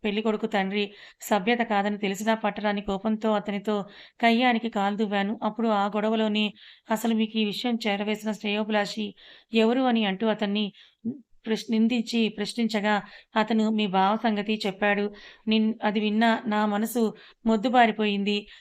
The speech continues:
ఏం చెయ్యాలో నాకు తెలియలేదు. పెళ్లి జరిగి సంవత్సరం కాకముందే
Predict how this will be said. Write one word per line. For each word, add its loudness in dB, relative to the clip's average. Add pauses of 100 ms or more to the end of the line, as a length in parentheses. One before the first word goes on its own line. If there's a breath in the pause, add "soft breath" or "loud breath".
(120 loud breath)
ఏం 4
చెయ్యాలో 4
నాకు 0
తెలియలేదు. 0
పెళ్లి 0
జరిగి 2 (500 loud breath)
సంవత్సరం 2 (420 soft breath)
కాకముందే 4